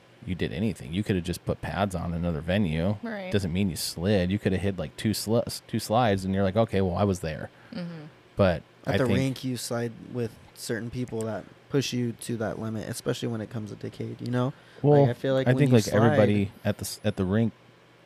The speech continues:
Speaker 1: you know, that's where you learn all your, your shit.
Speaker 2: Yeah.
Speaker 3: Right.
Speaker 1: You know, it's all current monsters or past monsters, and
Speaker 2: Mm-hmm.
Speaker 1: they're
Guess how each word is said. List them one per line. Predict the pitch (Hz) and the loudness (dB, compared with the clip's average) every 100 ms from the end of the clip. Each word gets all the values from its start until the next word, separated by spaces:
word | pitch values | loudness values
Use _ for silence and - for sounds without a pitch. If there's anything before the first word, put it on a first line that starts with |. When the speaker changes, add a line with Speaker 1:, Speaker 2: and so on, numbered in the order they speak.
| - | -6
Speaker 1:
you | 110 | -2
know, | 90 90 - | 0 -2 -4
that's | 98 104 127 | -2 0 2
where | |
you | 104 92 | 2 2
learn | 92 104 107 | 2 4 4
all | 90 | 2
your, | 90 85 85 - - | 2 0 -4 -8 -8
your | 85 | -6
shit. | - 190 - - 123 | -4 -2 -4 -6 -10
Speaker 2:
Yeah. | 180 170 127 | -10 -8 -4
Speaker 3:
Right. | 143 117 - - | -2 -4 -10 -4
Speaker 1:
You | 104 | 0
know, | 101 | 2
it's | 101 | 2
all | - 110 | 4 2
current | - 123 90 | 2 -2 0
monsters | 87 90 101 - 98 113 110 | 0 0 -2 -2 2 2 2
or | 87 85 | 0 0
past | - 87 87 92 | -2 -2 -2 0
monsters, | 90 92 - 101 117 98 | 0 0 0 0 0 -2
and | 80 - - - | -6 -10 -20 -16
Speaker 2:
Mm-hmm. | 196 170 175 170 - 107 | -14 -12 -14 -18 -14 -6
Speaker 1:
they're | 101 95 | 2 2